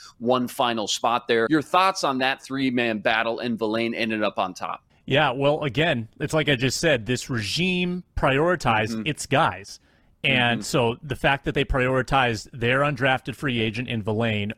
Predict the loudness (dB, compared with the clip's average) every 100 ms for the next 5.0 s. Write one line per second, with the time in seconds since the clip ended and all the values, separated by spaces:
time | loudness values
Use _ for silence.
0 | -2 0 2 2 0 -2 _ _ -8 -2
1 | 2 2 -2 -4 -2 -2 -2 0 0 -2
2 | -2 -2 -4 -2 0 0 0 -2 0 0
3 | 0 -2 -6 -6 -6 -8 -16 -20 _ _
4 | _ -4 0 0 2 0 -2 -4 -8